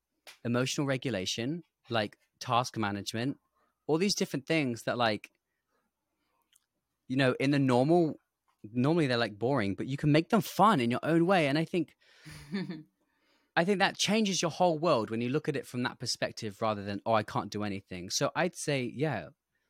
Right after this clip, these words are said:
Speaker 1: the difference between taking, like, making excuses and, and, like, owning it is that route, which route you take in that, in that regard.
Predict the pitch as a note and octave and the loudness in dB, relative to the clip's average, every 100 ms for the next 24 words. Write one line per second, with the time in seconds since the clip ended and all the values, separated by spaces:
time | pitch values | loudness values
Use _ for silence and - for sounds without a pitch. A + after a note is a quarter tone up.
0 | _ _ - C3 D3+ - E3 - - D3+ | _ _ -6 -2 -2 -2 -6 -6 -6 -4
1 | C3+ A#2+ - - D3+ D#3 E3+ E3 D#3+ - | -2 -4 -6 -6 -4 0 4 4 2 -4
2 | _ _ _ _ _ _ _ _ _ A#2 | _ _ _ _ _ _ _ _ _ -4
3 | A2+ _ _ A#2 C3 C#3+ B2+ - - B2+ | -4 _ _ 0 0 2 -2 -2 -2 0
4 | C3+ F3+ F#3 F3 - B2 B2 A2+ - _ | 0 0 0 -2 -4 0 0 0 -4 _
5 | _ _ _ _ _ - A2+ A2 G#2 - | _ _ _ _ _ -2 2 2 0 -4
6 | _ _ _ _ _ _ _ _ _ _ | _ _ _ _ _ _ _ _ _ _
7 | _ _ _ _ _ A2+ A#2+ C#3+ E3+ E3+ | _ _ _ _ _ 0 2 2 2 0
8 | - _ _ _ _ _ - B2 A#2+ - | -6 _ _ _ _ _ -6 -4 -4 -8
9 | - _ _ _ _ _ _ _ _ _ | -12 _ _ _ _ _ _ _ _ _
10 | _ _ _ _ _ _ G#2+ A#2 - _ | _ _ _ _ _ _ 0 2 2 _
11 | G#2 G2+ G2+ F#2 - G#2 A#2 B2+ - A#2 | -10 -2 0 0 -8 -4 -2 -2 -2 -2
12 | G2+ - F#2 F2+ - - _ _ _ _ | -2 -6 -8 -8 -16 -20 _ _ _ _
13 | _ A2+ A2 - A2+ G#2+ G#2 G2 F#2 F2+ | _ -4 -4 -4 -4 -4 -6 -8 -10 -10
14 | F#2 | -14